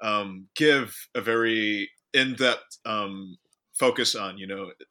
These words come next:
is the relationships between the players in the field. And, and I'm with Fernando in this one, you know, I think none of us would really picked up, like, how, like, how, I mean, we knew that Kamar generally was a bit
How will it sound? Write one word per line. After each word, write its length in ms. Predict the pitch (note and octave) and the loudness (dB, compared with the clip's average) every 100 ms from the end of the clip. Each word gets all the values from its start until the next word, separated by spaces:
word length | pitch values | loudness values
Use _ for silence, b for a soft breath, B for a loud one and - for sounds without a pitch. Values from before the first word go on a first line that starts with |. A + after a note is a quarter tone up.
| _ | _
is 320 | A#2 G#2 - - b b b _ _ - | -6 -4 -4 -8 b b b _ _ -8
the 180 | C3+ C3 | -2 -2
relationships 680 | B2 C3 C3+ C3+ C#3 C3+ - | 0 2 2 2 0 -4 -6
between 240 | G#2+ A2+ | -8 -8
the 60 | G2+ | -8
players 300 | - F#2+ F#2 | -6 -6 -6
in 60 | |
the 60 | F2+ | -12
field. 200 | - F#2+ | -12 -10
And, 220 | F#2+ G2 | -8 -8
and 140 | G#2+ G#2+ | -6 -4
I'm 100 | A2 | -2
with 140 | A#2+ | -4
Fernando 400 | - B2 A2+ D#3 | -4 -2 0 0
in 80 | A#2 | -4
this 160 | F2+ - | -4 -6
one, 140 | F#2 | -6
you 100 | F#2 | -8
know, 160 | G2+ G2 | -4 -4
I 60 | |
think 160 | F#2+ G#2 A2 | -4 -8 -6
none 180 | A2+ A#2+ | -2 0
of 80 | |
us 140 | A2+ - | 0 -2
would 100 | G2+ | -6
really 280 | G2+ G#2 G#2 | -6 -6 -4
picked 220 | G2+ - | -4 -2
up, 140 | G2+ | -4
like, 140 | F#2+ F2+ | -4 -4
how, 460 | G2+ G2 G2 F#2+ - b b b b | -2 2 2 0 -2 b b b b
like, 180 | G#2 F#2+ - - | -4 -4 -4 -12
how, 420 | - A2 G#2+ A2+ | -2 0 2 0
I 60 | A#2 | -2
mean, 200 | C3 A#2 | -4 -2
we 120 | A#2 | -2
knew 160 | C#3 D3+ | 0 2
that 160 | C3+ | 0
Kamar 240 | - A#2+ A2+ | -2 0 2
generally 440 | A2+ G#2+ G#2 G#2 G2+ | 2 -2 -2 -2 -2
was 160 | F#2+ | -6
a 60 | - | -6
bit 120 | G#2 | -8